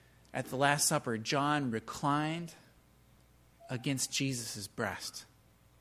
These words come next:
which is uncomfortable for us in our culture because that's not the way we communicate affection, but it worked back then.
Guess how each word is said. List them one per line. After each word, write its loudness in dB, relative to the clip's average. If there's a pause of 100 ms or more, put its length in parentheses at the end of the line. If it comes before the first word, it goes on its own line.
(1200)
which -10
is 6
uncomfortable 10
for 4
us 8
in 2
our 4
culture 2
because 2
that's 10
not 4
the 0
way 6
we 0
communicate 0
affection, 2
but -2
it -2
worked 4
back 0
then. -4